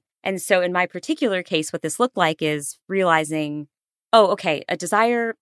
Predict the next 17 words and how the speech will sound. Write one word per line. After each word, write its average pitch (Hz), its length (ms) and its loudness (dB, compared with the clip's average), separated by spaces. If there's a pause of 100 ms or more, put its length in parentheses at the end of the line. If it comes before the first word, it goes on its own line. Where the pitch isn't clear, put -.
(140)
when 196 140 0
I 185 40 4
looked 190 180 -4
back 180 220 2
on 170 80 -4
my 165 100 0
time 160 240 -2
as 156 100 -6
a 156 200 -8
young 160 260 0
violinist, 160 640 0
I 165 60 0
realized 156 400 -2
that 156 80 -6
what 160 120 -2
I 156 100 0
loved 165 540 2